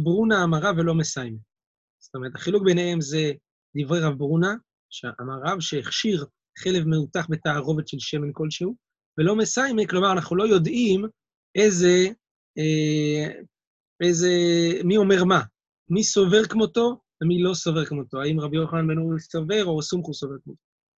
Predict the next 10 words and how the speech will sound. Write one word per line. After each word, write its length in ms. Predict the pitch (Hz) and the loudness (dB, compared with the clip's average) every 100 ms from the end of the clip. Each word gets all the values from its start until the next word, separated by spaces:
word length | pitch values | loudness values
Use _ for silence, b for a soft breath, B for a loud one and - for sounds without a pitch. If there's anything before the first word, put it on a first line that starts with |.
| _ _ _ _ _ | _ _ _ _ _
טוב, 100 | 127 - _ _ - _ _ _ _ _ - | -16 -16 _ _ -20 _ _ _ _ _ -4
עד 160 | 147 147 | -4 -2
כאן 340 | 185 160 156 170 _ _ _ _ _ - | 0 0 0 -4 _ _ _ _ _ -16
הרשימה 440 | 135 - 147 165 | -12 -8 -2 0
הארוכה 360 | 156 131 - 156 | -2 -4 -6 -4
של 200 | 151 139 | -6 -8
הדעות, 1040 | 135 147 _ _ _ _ 131 143 175 165 - _ _ _ - | -10 -12 _ _ _ _ -6 -2 -2 -4 -14 _ _ _ -18
שיש 320 | - 151 143 | -8 -6 -4
כאן 260 | 170 156 | -4 -2
איזה 200 | 147 135 | -2 -6